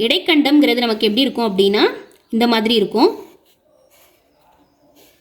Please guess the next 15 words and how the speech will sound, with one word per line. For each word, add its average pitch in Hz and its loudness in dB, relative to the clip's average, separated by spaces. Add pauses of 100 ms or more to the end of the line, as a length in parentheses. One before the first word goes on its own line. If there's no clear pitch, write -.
(1800)
கூம்பின் 359 6
இடைக்கண்டம்ங்கும் 254 -2
போது 220 0 (140)
இந்த 240 0 (1040)
கூரான 320 4
இந்த 277 0
பகுதி 262 2
வந்து 247 2
நமக்கு 302 0 (100)
இருக்காது. 214 0 (220)
So, 302 -2 (100)
இதுதான் 285 0
இடைக்கண்ட 262 -4
வடிவம். 214 -4 (380)
இதுல 269 2